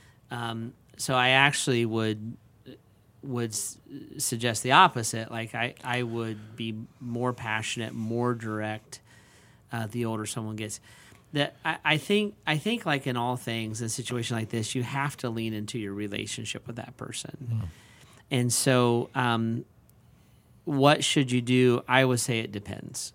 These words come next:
Speaker 2: Mm-hmm.
Speaker 1: Like, like, if you would look at your father or loved one and say, "I think they know what I believe," I would say you need to erase that doubt from your mind.
Speaker 2: Mm-hmm.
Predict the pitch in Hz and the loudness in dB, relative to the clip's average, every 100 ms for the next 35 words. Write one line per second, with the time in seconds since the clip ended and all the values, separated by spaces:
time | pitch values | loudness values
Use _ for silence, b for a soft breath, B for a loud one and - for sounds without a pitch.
0 | 113 95 139 131 131 139 127 - 139 117 | -6 -2 2 2 0 -4 -4 -2 -6 -4
1 | 131 143 156 160 156 156 151 b b b | -2 4 6 6 6 2 -4 b b b
2 | b b b - 127 120 131 131 - 127 | b b b -8 -4 2 2 2 -2 2
3 | 120 113 - 127 120 120 117 113 113 113 | 2 0 2 6 6 6 4 4 2 0
4 | 110 113 110 107 107 - 117 113 110 110 | 0 -2 0 -2 -2 -2 -2 -2 -2 -4
5 | 113 - _ - 120 - 202 196 190 143 | -6 -8 _ -6 -6 2 4 4 2 2
6 | 127 120 117 113 107 107 104 107 104 104 | 4 4 2 2 0 -2 -4 -4 -4 -4
7 | 101 104 - - b b b b - 123 | -4 -8 -10 -20 b b b b 0 2
8 | 123 113 - 123 113 110 139 143 151 131 | 2 2 2 2 2 0 2 4 4 4
9 | 120 110 110 110 110 - 110 104 120 104 | 2 2 0 0 0 0 0 -2 -2 -4
10 | 101 - 101 101 104 - - - - - | -4 -6 -6 -6 -6 -6 -8 -10 -10 -2
11 | 110 107 101 90 104 | 2 2 2 0 -2